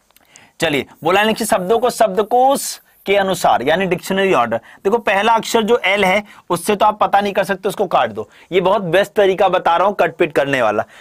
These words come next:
उसका देखो, दूसरा अक्षर आई है, अभी भी आप नहीं बता सकते कौन सा वर्ड पहले आएगा, कौन सा वर्ड बाद में आएगा, यानी आपके लिए पता लगाना थोड़ा मुश्किल है।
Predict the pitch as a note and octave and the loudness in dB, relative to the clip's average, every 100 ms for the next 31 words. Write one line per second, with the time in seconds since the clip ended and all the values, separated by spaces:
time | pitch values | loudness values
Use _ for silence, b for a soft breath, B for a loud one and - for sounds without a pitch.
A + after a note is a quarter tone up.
0 | B D#3+ - G#3+ G#3+ F#3+ G3 G3+ G#3+ G#3 | B -4 -2 0 0 0 0 0 -2 -2
1 | A3 A3 E3+ F#3+ F#3+ G3+ B B E3 F3+ | -2 0 2 0 0 -4 B B 0 0
2 | G3 G3+ F#3+ G3 F#3 F#3 F3 E3+ F#3 F#3 | 2 0 0 -6 0 0 -2 -6 -4 -2
3 | F#3 F3 F#3+ F#3 E3+ E3 E3+ F3 F3 F#3+ | -4 0 0 0 0 -2 0 0 2 0
4 | F#3 E3+ E3 F3+ A3 C4+ B B B C#3 | 0 -2 0 2 2 0 B B B -2
5 | E3+ D#3+ D#3 B2+ B2+ D#3+ F#3 G#3+ E3 F3+ | 0 0 -2 0 2 0 0 -4 -2 -4
6 | F3+ G#3+ A3 A3 F#3+ G3+ G3 G3 A3+ - | -4 -2 0 0 0 2 2 0 -2 -2
7 | G#3 G#3 D#3+ - A#2+ G2+ | 0 0 -2 -6 -10 -10